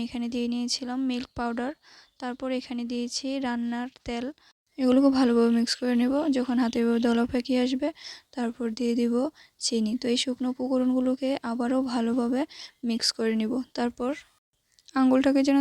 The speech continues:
দশ মিনিটের মতন ভিজিয়ে রাখতে পারি, এমন কুসুম গরম পানি দিয়ে আমি আটাগুলোকে মেখে নিব। তো তারপর আমি এগুলোকে ভালোভাবে অল্প অল্প করে পানি দিয়ে মেখে নিচ্ছি। তো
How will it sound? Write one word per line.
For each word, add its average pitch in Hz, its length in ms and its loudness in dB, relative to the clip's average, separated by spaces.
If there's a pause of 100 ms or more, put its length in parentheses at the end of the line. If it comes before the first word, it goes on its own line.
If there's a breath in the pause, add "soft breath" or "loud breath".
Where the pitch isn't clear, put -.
(120)
দশ 240 100 2 (120)
মিনিটের 254 340 2
মতন 262 180 2 (100)
ভিজিয়ে 240 340 4
রাখতে 254 280 0
পারি, 269 160 0 (160)
এমন 240 160 4 (100)
কুসুম 240 260 -2 (100)
গরম 254 200 4 (100)
পানি 247 180 4 (120)
দিয়ে 269 160 6 (560 loud breath)
আমি 233 140 2 (140)
আটাগুলোকে 240 540 0
মেখে 254 300 0
নিব। 254 140 2 (640 soft breath)
তো 277 140 -4 (100)
তারপর 262 260 -2 (100)
আমি 254 200 4
এগুলোকে 247 320 2 (120)
ভালোভাবে 240 520 0 (540 loud breath)
অল্প 240 160 -4 (100)
অল্প 247 140 -4 (140)
করে 254 140 0 (120)
পানি 240 200 0 (120)
দিয়ে 247 180 2 (540 loud breath)
মেখে 240 260 -2
নিচ্ছি। 240 360 0 (2750 soft breath)
তো - 40 -6